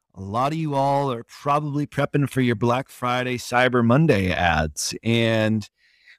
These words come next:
for a lot of you, it's not gonna be necessarily new people or new audiences that come into Black Friday, Cyber Monday. Yes, you will obviously be trying to acquire customers through cold traffic, through people who don't know who you are, but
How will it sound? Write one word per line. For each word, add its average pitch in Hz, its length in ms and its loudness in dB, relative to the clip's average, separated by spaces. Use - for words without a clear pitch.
for 117 180 0
a 113 40 4
lot 143 300 6
of 254 60 0
you, 120 420 2
it's - 240 -8
not 143 220 -2
gonna 165 160 -4
be 139 120 -2
necessarily 123 840 0
new 131 480 -2
people 117 420 0
or 113 240 4
new 135 560 2
audiences 110 640 -2
that 117 200 -2
come 120 220 0
into 110 280 -2
Black 107 340 -2
Friday, 104 280 -2
Cyber 101 300 -4
Monday. 101 260 -2
Yes, 113 420 -4
you 104 80 0
will 101 200 2
obviously 107 440 0
be 101 240 -8
trying 117 180 -2
to 113 60 -2
acquire 117 440 -2
customers 104 580 -8
through 123 640 2
cold 123 280 -8
traffic, 110 400 -4
through 123 200 -4
people 117 200 -6
who 120 80 -2
don't 120 220 -2
know 110 140 -6
who 90 140 -6
you 98 180 -4
are, 101 200 2
but 123 280 -4